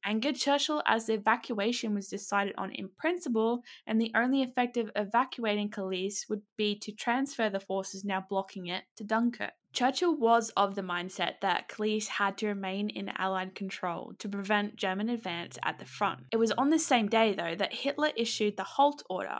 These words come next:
halting the Germans' advance against retreating British forces. His eye was more fixated on the occupation of Paris,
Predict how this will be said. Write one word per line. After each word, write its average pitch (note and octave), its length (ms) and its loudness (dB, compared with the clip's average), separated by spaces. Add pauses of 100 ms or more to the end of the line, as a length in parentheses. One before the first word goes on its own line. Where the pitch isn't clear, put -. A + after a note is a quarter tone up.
halting C4 480 4
the D4 80 0
Germans' A3+ 440 0
advance G3 680 -6
against G3+ 400 -6
retreating G3 560 -4 (240)
British F#3 420 -8
forces. - 600 -8 (420)
His C#4+ 340 2
eye F#3+ 420 6
was A3 200 -2
more G#3 280 0
fixated G3+ 680 -4
on F#3+ 160 -4
the - 140 -4
occupation - 580 -10
of G3+ 100 -12
Paris, - 540 -6